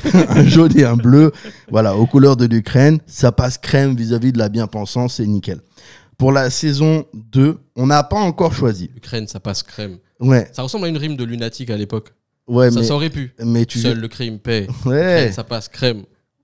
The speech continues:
Speaker 1: Ouais, ceux qui nous rejoignent, alors, ceux qui n'ont pas vu la saison un, oui, on a plus de trente ans. Oui, on est dans le « c'était mieux
Speaker 2: Mais,
Speaker 1: avant ».
Speaker 2: mais, mais moins de soixante.
Speaker 1: Voilà.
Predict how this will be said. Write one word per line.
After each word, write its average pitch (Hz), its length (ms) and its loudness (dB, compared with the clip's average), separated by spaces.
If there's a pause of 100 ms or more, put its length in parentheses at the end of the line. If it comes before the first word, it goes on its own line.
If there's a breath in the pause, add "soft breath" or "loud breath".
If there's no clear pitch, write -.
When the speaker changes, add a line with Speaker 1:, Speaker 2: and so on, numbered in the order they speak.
(180)
Speaker 1:
Ouais, 123 180 -4
ceux - 160 -2
qui 185 140 2
nous 190 100 6
rejoignent, 180 380 6
alors, 123 240 2
ceux 202 100 0
qui 214 140 0
n'ont 190 80 0
pas 202 160 4
vu 208 120 0
la 185 140 4
saison 156 400 0
un, 175 300 -2
oui, 151 340 0
on 135 140 2
a 143 100 2
plus 156 160 -2
de 135 60 -8
trente 131 260 -4
ans. 123 220 -4 (500 soft breath)
Oui, 180 240 6
on 175 140 4
est 170 80 6
dans 156 120 2
le « 151 140 4
c'était 143 320 0
mieux 151 140 6
Speaker 2:
Mais, 151 60 8
Speaker 1:
avant ». 139 300 4
Speaker 2:
mais, 147 220 -4
mais 143 140 -6
moins 151 200 -4
de 160 40 -8
soixante. 120 460 -12
Speaker 1:
Voilà. 117 340 0